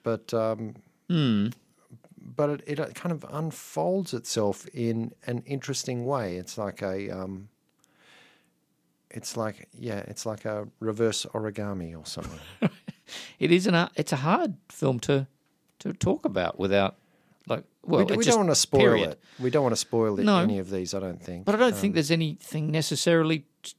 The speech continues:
Speaker 2: to spoil in this.
Speaker 1: We, we could say the end could be seen as, uh,
Speaker 2: This is
Speaker 1: quite
Speaker 2: where
Speaker 1: ambiguous.
Speaker 2: Well, that's where we had some differences, I think.
Speaker 1: Mm-hmm.
Speaker 2: Which I've, I kinda, now I'm starting to see your side of it. Um,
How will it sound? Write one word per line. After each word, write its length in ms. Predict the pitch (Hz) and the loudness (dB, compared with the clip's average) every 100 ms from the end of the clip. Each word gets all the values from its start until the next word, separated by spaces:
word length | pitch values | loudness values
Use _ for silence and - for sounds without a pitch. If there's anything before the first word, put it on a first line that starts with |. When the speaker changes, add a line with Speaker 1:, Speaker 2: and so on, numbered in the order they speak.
| _ | _
Speaker 2:
to 400 | - - 156 185 | -2 0 0 0
spoil 480 | - - 185 208 208 | -2 2 4 4 2
in 80 | 220 | 0
this. 360 | 349 - - - - | -2 -6 -12 -8 2
Speaker 1:
We, 180 | 170 | 2
we 180 | - 170 | 4 2
could 280 | 170 196 175 | 4 2 2
say 440 | - 156 143 139 | 4 4 4 2
the 200 | 120 120 | 0 0
end 320 | 120 151 165 - | 2 0 -4 -6
could 140 | 123 | -6
be 120 | 120 | -4
seen 240 | 107 120 113 | -2 -2 -2
as, 200 | 107 - - | -4 -8 -8
uh, 120 | 110 | -2
Speaker 2:
This 180 | - - | 0 0
is 80 | 143 | 4
Speaker 1:
quite 160 | 151 131 | 6 6
Speaker 2:
where 80 | |
Speaker 1:
ambiguous. 580 | 123 117 123 123 147 - | 4 4 2 2 -2 2
Speaker 2:
Well, 80 | 165 | 2
that's 140 | 143 | 4
where 120 | 139 110 | 6 6
we 200 | 110 104 | 6 2
had 240 | 101 92 | 0 0
some 140 | - 95 | -4 -4
differences, 420 | 131 120 90 82 | -2 -4 -4 -6
I 80 | 78 | -6
think. 220 | - - _ - | -8 -14 _ -4
Speaker 1:
Mm-hmm. 300 | 120 123 175 - _ _ _ _ | -2 0 -4 -6 _ _ _ _
Speaker 2:
Which 180 | - - | -6 -2
I've, 180 | 113 - | -2 -2
I 80 | - | -8
kinda, 420 | - 135 127 104 - _ - - - _ _ _ | -6 -4 -2 -4 -6 _ -20 -20 -20 _ _ _
now 260 | 139 147 160 | 2 4 4
I'm 80 | 135 | 4
starting 360 | - - 127 104 | 0 2 2 2
to 40 | |
see 240 | - 139 117 | -4 -2 0
your 580 | 110 117 113 107 104 98 | 2 4 4 4 2 0
side 440 | - 120 143 131 | -2 0 2 2
of 120 | 85 | 0
it. 200 | 87 - _ _ _ _ _ _ _ _ - 98 | -2 -4 _ _ _ _ _ _ _ _ -10 -4
Um, 540 | 98 98 95 92 | -2 0 -2 -4